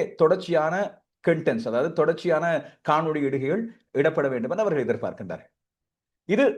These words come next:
எல்லோருக்கும் தெரிந்தபடி. அடுத்ததாக இப்போது முக்கியமான நேற்று ஜூலை பதினைந்து முதல் கொண்டு வரப்பட்டிருக்கின்ற சில மாற்றங்களை பற்றி சொல்ல போகிறேன். பயப்படாமல் இந்த காணொளியை பாருங்கள். நான் பயமுறுத்த போவதில்லை.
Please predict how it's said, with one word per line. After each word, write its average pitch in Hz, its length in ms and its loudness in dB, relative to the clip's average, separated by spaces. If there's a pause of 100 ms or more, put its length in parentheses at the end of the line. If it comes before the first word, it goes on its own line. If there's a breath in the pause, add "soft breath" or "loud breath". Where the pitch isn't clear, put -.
(360)
எல்லோருக்கும் 170 360 4
தெரிந்தபடி. 101 340 -4 (300)
அடுத்ததாக 226 400 4 (120)
இப்போது 202 260 2 (200)
முக்கியமான 185 540 2 (460)
நேற்று 170 380 0 (140)
ஜூலை 180 220 2 (100)
பதினைந்து 185 360 0
முதல் 175 220 -2
கொண்டு 156 200 -2
வரப்பட்டிருக்கின்ற 143 560 -2
சில 180 140 2
மாற்றங்களை 147 460 0
பற்றி 123 180 -4
சொல்ல 113 180 -2
போகிறேன். 87 320 -14 (460)
பயப்படாமல் 170 680 2 (120)
இந்த 139 140 -2
காணொளியை 131 440 -2
பாருங்கள். 98 380 -4 (320)
நான் 135 200 -2
பயமுறுத்த 147 380 0
போவதில்லை. 107 380 -4